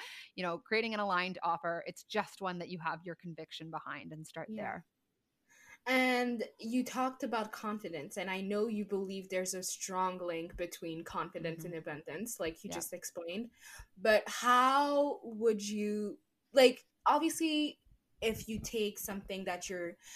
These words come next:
Speaker 2: driven about and that you actually wanna do, I think that helps you to be more confident because, you know, you believe in it more. But what is something you would recommend someone that is looking to be more confident in
Speaker 1: Mm-hmm.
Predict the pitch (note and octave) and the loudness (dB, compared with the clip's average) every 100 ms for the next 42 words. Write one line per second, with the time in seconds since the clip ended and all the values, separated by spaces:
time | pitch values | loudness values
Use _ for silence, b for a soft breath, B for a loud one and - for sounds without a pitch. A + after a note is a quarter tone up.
0 | B B B B _ F#3 G#3 A#3+ A#3 B3 | B B B B _ -6 8 10 10 10
1 | B3+ B3+ A#3 A#3 A#3 A#3 G#3+ F#3+ F#3+ F#3 | 10 6 8 8 8 6 0 0 0 -2
2 | F#3 F#3+ F#3 F#3 - G3 F3+ F3 E3+ E3 | -2 -2 -2 -2 -2 -2 -2 -2 -4 -4
3 | F#3 G3 F#3+ F#3 E3+ D#3+ E3 F3+ F#3 E3+ | 0 2 2 0 -6 -4 -4 -4 -6 -6
4 | - F#3+ F3+ E3+ E3 F#3+ E3+ E3 E3 - | -6 -6 -2 -2 -4 -8 -6 -2 -4 -4
5 | D#3+ - F#3 B3+ G#3+ F#3 E3 E3+ E3 - | -8 -6 -2 -2 -2 -4 -4 -4 -8 -16
6 | _ _ _ _ E3+ F3 F3+ F#3 D#3+ F#3 | _ _ _ _ -6 -4 -2 -4 0 0
7 | E3+ F3+ F3+ F3 - F3 D#3+ F#3+ D#4 B | 0 -2 -2 -2 -4 -6 -2 -2 -4 B
8 | B B - G#3 F#3 - G3+ G3+ A#3+ C4 | B B 4 6 6 2 -6 4 6 6
9 | C#4 C4 B3+ A#3 G#3+ G#3+ G3+ G3+ F#3 F3 | 6 2 2 0 -2 -2 -2 -2 -2 -2
10 | F3+ F3+ F3 E3+ E3+ - E3+ F3 F3 E3 | -2 -4 -4 -6 -6 -6 -6 -6 -4 -4
11 | E3 E3 E3+ F3 - F3 F#3 F#3 E3+ E3 | -4 -4 -2 -2 -2 0 -2 -2 -6 -6
12 | E3+ - D#3+ F3 E3+ E3 D#3+ b b F3+ | -8 -10 -12 -16 -14 -12 -14 b b 4
13 | F#3 F3 - D#3 - E3 E3 D#3+ F#3 F3+ | 4 4 -2 -6 -4 -6 -6 -6 -4 -4